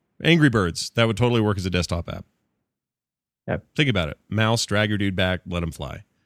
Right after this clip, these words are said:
Speaker 1: Stuff with multi-touch, not so much. Uh, dual stick shooters, probably not. But other stuff, sure, why not? I mean,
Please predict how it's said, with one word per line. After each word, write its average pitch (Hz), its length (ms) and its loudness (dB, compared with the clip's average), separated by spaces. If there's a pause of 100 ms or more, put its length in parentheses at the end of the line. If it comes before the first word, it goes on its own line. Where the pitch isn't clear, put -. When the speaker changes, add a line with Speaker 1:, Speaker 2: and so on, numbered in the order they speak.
(380)
Speaker 1:
Stuff - 300 0
with 101 120 -2
multi-touch, 180 580 2
not 147 180 -2
so 92 100 -4
much. - 420 -12 (440)
Uh, 80 180 -6
dual 104 240 0
stick 117 280 -4
shooters, 156 500 -2
probably 104 300 -4
not. 95 220 -2 (440)
But 113 100 2
other 139 220 2
stuff, 165 400 -2 (100)
sure, 135 360 -2
why 131 140 0
not? 107 220 -4 (140)
I 117 60 0
mean, 117 280 2